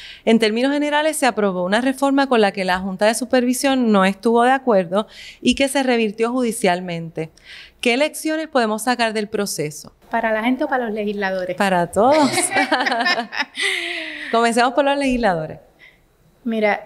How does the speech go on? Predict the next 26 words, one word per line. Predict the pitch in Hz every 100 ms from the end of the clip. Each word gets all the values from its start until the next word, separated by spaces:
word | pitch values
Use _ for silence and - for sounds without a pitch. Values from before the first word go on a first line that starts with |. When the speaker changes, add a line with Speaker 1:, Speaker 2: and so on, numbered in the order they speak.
| -
Speaker 2:
eh, | 226 220 208 190 - - _ _ _ _ -
yo | 240
creo | 247 285
que | 285
el |
año | 254 226 226
pasado, | 262 254 254 254 254
después | 226 226 208 196
del | 220
intento | 247 240 233 233 233 240 226 220 214
que | 214 208
hubo, | 202 214 220
¿verdad?, | 208 196 214
para | 214 208
enmendar | 196 185 180
la | 185
reforma | 196 214 220 220
laboral | 220 214 214 226 240
y | 220
las | 190 180
determinaciones | 185 185 185 180 - 185 185
que | 214 208 202
llegaron | 202 196 196 202
hasta | 196 214 196
el | 190 190
circuito, | - 196 208 214 202 185 185